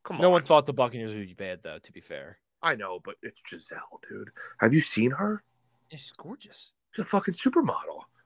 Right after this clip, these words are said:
Speaker 1: Um, she's worth, like, hundreds of million dollars. And
Speaker 2: She's
Speaker 1: I,
Speaker 2: worth
Speaker 1: oh,
Speaker 2: more than Tom Brady.
Speaker 1: Yeah, by a lot. And the kids.
Speaker 2: By, like, two hundred million.
Speaker 1: Yeah, and, I mean, the kids, too. You know, can't forget about them, I guess.
Speaker 2: Yeah, sure.
Speaker 1: <laughs> Um, then a bye week.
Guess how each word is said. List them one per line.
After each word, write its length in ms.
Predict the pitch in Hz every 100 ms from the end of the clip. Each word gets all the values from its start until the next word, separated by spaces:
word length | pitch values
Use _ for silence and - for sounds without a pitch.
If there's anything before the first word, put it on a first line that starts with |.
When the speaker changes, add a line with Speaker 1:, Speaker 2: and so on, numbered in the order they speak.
| -
Speaker 1:
Um, 540 | 101 107 107 104 104 101 _ _ _ _ _ _ -
she's 200 | 151 123
worth, 200 | 190 -
like, 120 | 165
hundreds 380 | - 143 131 95
of 60 |
million 220 | 92 87
dollars. 460 | 78 90 - - - _ _ _ -
And 100 | 98
Speaker 2:
She's 140 | -
Speaker 1:
I, 20 |
Speaker 2:
worth 160 | 147 185
Speaker 1:
oh, 60 | 143
Speaker 2:
more 140 | 151
than 80 | 120
Tom 200 | 127 113
Brady. 320 | 107 95 87 _ _ _
Speaker 1:
Yeah, 180 | - 131
by 140 | 87
a 100 | 85
lot. 300 | 85 139 107 - _ _ _ -
And 120 | 113
the 60 |
kids. 100 | 98 -
Speaker 2:
By, 100 | 117
like, 140 | 113
two 140 | -
hundred 160 | 131 117
million. 340 | 107 98 90 _ _ _ _ -
Speaker 1:
Yeah, 220 | 87 78 -
and, 140 | 117 110
I 60 |
mean, 180 | 110 104 _ -
the 60 |
kids, 380 | - 120 87 - -
too. 240 | 80 78 _
You 80 | 92
know, 80 | 78 -
can't 140 | 95
forget 140 | 95 85
about 180 | 78
them, 160 | 85 80
I 60 | 78
guess. 300 | 78 - - _ _ -
Speaker 2:
Yeah, 220 | 101 92 - _
sure. 320 | - 139 - -
Speaker 1:
<laughs> 300 | 127 139 - 170 - - _ - - -
Um, 360 | 107 104 104 104
then 120 | 127
a 60 | 143
bye 280 | - 110 120
week. 280 | 127 139